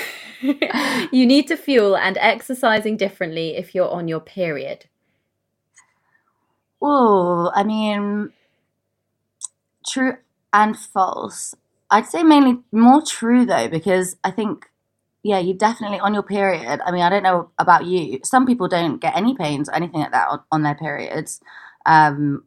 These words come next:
Speaker 2: and they feel absolutely fine to, to carry on as they are. So I think it's kind of also very dependent on the person. Um, I would definitely say, like,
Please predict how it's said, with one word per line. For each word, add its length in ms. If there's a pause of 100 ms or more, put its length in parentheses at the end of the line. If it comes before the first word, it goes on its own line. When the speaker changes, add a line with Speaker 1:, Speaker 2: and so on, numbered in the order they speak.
Speaker 2:
and 160
they 100
feel 220
absolutely 420
fine 300
to, 460 (840)
to 140 (200)
carry 280
on 200
as 140
they 140
are. 260
So 120
I 80
think 180
it's 80
kind 140
of 40
also 220 (100)
very 220
dependent 320
on 80
the 80
person. 640 (360)
Um, 280
I 140
would 100
definitely 380
say, 540 (760)
like, 220